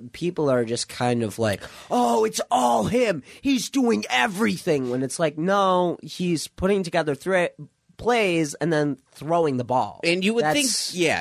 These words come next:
Speaker 2: and you
Speaker 1: what
Speaker 2: would
Speaker 1: he's
Speaker 2: think
Speaker 1: doing.
Speaker 2: that would be the attitude when it comes to football in general.
Speaker 1: Right.
Speaker 2: But a lot of football, from what I'm learning about it too, and what I've always seen through the media, your success is very much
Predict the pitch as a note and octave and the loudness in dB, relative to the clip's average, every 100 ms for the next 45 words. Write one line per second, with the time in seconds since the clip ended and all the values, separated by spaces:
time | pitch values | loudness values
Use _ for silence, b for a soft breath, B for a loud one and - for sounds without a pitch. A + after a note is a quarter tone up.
0 | - D#3 D#3+ F3 D#3 G#3 E3+ D#3+ D#3 D3 | -2 0 2 2 2 0 2 2 2 0
1 | B2+ C3 A#2 G#2 G#2+ G2+ - G#2+ F#2+ G2 | 0 -2 0 -2 -2 -2 -4 -4 -2 -4
2 | F2+ - G#2+ G2 G2 A2+ - G2+ - G2+ | -4 -6 -4 -2 0 -2 0 0 2 2
3 | F#2 F#2 F#2+ F#2+ F#2+ A2+ B2 A#2 - F3 | 2 -4 -2 -2 0 2 2 0 -2 0
4 | A#2+ A2 - _ _ - B2+ A2 G2+ G#2+ | 0 -2 -6 _ _ -4 -4 -4 -2 2
5 | G#2+ C3 C#3+ - - C#3 C3 - A#2+ G#2 | 2 2 0 -4 -6 -2 -2 0 0 2
6 | F#2+ F#2 E2+ - - A#2+ G#2 G2+ G2 - | 2 0 -4 -14 -4 0 0 -4 -8 -2
7 | G#2+ G#2+ G2+ G#2 G#2+ G#2+ G2+ G2 F2+ F#2+ | 0 0 0 0 0 -2 -2 -4 -2 -2
8 | F#2+ F2+ - - G2+ F2+ F2 F2 F2 F2 | 0 -2 -6 -2 0 0 0 0 0 -2
9 | D#2+ - G2+ G2 F#2 F#2 - F#2+ F#2 F#2+ | -6 -4 2 4 2 0 -2 -2 -4 -4
10 | F2 F2 F2 D#2+ E2 D2+ b b b b | -6 -4 -4 -2 -4 -4 b b b b
11 | b b - B2 G#2 G2+ B2+ C#3+ C3+ E3+ | b b -10 -10 -8 0 4 4 4 2
12 | D3 - - B2 A2+ A#2 B2 A#2 G2 G#2+ | 0 0 0 0 0 -2 -2 -4 -2 0
13 | G#2+ A2+ A#2 A2+ G#2+ G2+ - - - | 2 0 -2 -4 -2 -2 -4 -6 -6